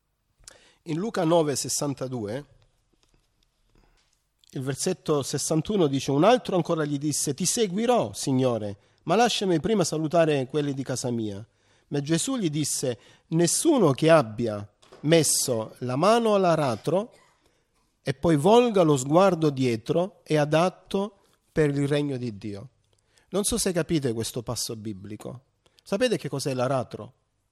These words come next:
E l'aratro è un, un, un pezzo di ferro, yeah, è a punta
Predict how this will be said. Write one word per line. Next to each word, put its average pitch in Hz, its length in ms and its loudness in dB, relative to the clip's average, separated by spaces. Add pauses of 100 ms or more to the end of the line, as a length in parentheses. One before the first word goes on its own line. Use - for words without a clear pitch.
(840)
E 160 120 -6
l'aratro 202 840 2 (300)
è 185 340 2
un, 175 680 2 (360)
un, 170 240 -4 (360)
un 170 200 -6
pezzo - 300 0
di 202 120 -4
ferro, 135 680 -4 (440)
yeah, 175 340 -6 (420)
è 156 260 0
a 208 140 -2
punta 180 800 -4